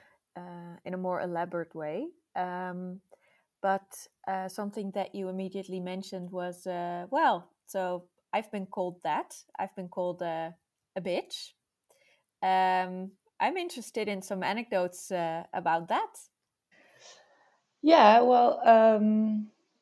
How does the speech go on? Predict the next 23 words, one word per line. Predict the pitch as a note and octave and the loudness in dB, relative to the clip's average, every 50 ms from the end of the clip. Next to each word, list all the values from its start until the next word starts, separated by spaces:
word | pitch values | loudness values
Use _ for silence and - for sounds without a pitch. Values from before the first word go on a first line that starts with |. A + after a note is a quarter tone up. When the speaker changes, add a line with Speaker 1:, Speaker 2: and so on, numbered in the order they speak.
| _ _ _ _ _ _ _ _ _ _ _ _ _ _ - _ _ _ _ _ _ _ - | _ _ _ _ _ _ _ _ _ _ _ _ _ _ -20 _ _ _ _ _ _ _ -8
Speaker 2:
yeah, | D#4+ D#4 D4+ D4+ | -6 -6 -4 -4
a, | C#4+ C#4 C#4 - - | -6 -6 -8 -10 -10
a | - B3+ B3 | -10 -12 -10
couple | B3+ - C4 B3 B3 A#3+ A3+ G#3+ | -6 -4 -4 -4 -2 -2 -4 -4
could | A3 - G#3+ G#3 - | -2 -6 -8 -8 -4
come | - G#3 G3+ G3+ | -4 -4 -2 -2
to | F#3+ - F#3+ | -4 -4 -6
mind. | G3 G3 G3+ G#3 G#3+ A3 G#3 - - | -6 -4 -4 -2 -2 -2 -2 -4 0
Um, | - A3 A3 G#3+ G#3+ G#3+ G#3+ G#3+ A3 G#3+ A3 A3+ A3+ A3 G#3+ - - _ _ - | 4 6 8 10 10 10 10 8 8 6 4 2 0 0 -2 -6 -14 _ _ -2
I | C#4 C#4 | -2 0
think | - G4+ D4 C4+ | 0 0 0 0
the | C4+ | 0
first, | - - B3+ C4 B3 B3 - - _ - | 0 2 2 2 2 0 -4 -12 _ 0
first | C4+ C#4 C#4+ C#4 - | 2 2 2 2 2
time | - B3 A#3 A#3 A3 | 4 6 6 6 6
really | A3 A3+ A3+ A3 A3 | 4 4 4 4 4
was | G#3 G#3+ G#3+ G3+ - G3+ | 4 4 2 2 0 -2
when | G#3 G3+ G3+ | -4 -4 -2
I, | G3+ G3+ G3+ G3+ G#3 G3+ - - - | 0 0 0 0 -2 -2 -4 -6 -4
um, | F#3 F#3 F3+ F3+ F3+ F3+ F3+ F3+ F3+ F#3 - - _ _ _ _ _ _ _ _ _ _ _ - | -2 -2 0 0 0 -2 -2 -2 -6 -8 -12 -18 _ _ _ _ _ _ _ _ _ _ _ -2
I | G3 G3 | 0 2
was | F#3+ G3 G3+ G3+ F#3+ F3 - - - - | 2 2 2 2 0 -2 -6 -12 -12 -8
in | - G3+ F#3 F#3 F#3 F3+ F#3 F#3 F#3 A3+ - | -4 -4 -2 -2 -4 -4 -6 -6 -8 -10 -14